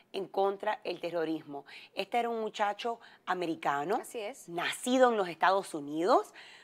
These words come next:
Speaker 1: y que se le, como que le comieron el cerebro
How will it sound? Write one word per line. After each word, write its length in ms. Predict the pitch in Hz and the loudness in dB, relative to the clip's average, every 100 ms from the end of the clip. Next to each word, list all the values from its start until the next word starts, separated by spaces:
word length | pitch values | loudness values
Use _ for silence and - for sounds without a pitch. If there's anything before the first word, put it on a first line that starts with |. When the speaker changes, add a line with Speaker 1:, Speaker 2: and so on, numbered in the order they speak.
| _ _ _ | _ _ _
Speaker 1:
y 160 | - 214 | -4 -4
que 340 | - 208 196 - - | 2 2 2 -4 -8
se 160 | 226 214 | -2 0
le, 360 | 208 196 185 - | 2 2 2 -2
como 260 | 226 208 | -10 -6
que 100 | - | -2
le 140 | 208 202 | -2 0
comieron 500 | 214 208 233 339 349 | 0 2 4 4 4
el 140 | 247 | 2
cerebro 800 | - 214 214 302 320 214 202 | 2 2 6 8 6 6 4